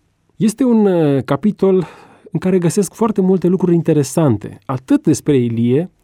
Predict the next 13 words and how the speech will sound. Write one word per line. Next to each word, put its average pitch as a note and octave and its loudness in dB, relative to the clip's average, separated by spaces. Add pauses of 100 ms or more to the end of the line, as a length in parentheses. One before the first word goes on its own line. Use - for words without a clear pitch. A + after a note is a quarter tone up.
(160)
cât C3+ -4
și - -10
despre C3 -2
Elisei. A2+ -4 (340)
Dar D3+ 0
vreau A3 0
să A3 -2 (120)
prezint D#3+ 0
acest C3+ -6
episod D#3+ -4 (540)
într-o D#3+ 0
întâlnire C#3+ 2
viitoare. A2 -4